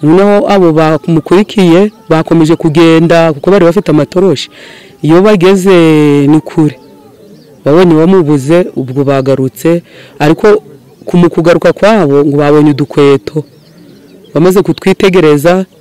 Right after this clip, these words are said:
noneho barebye ngo ku ruhande babonaho umurambo.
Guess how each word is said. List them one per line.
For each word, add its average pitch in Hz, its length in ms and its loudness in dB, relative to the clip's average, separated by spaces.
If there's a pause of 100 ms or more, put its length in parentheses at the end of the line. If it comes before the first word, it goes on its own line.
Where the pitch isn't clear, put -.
(540)
noneho 165 280 2
barebye 180 340 2
ngo 143 140 -2
ku - 80 -6
ruhande 160 400 0
babonaho 147 720 -2 (360)
umurambo. 123 680 -8